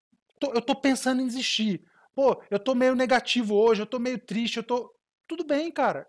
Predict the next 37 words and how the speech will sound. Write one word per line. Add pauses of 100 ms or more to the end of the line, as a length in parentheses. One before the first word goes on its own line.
isso
é
normal. (160)
Lide
com
isso. (760)
Não
desista,
continue,
que
é
exatamente
isso
que
o
Leonardo
tá
falando, (560)
não
é? (180)
Você
só
perde (160)
realmente
se
você
desistir. (540)
E
o
tempo
vai
passar
de
qualquer
forma,
né,
Leonardo?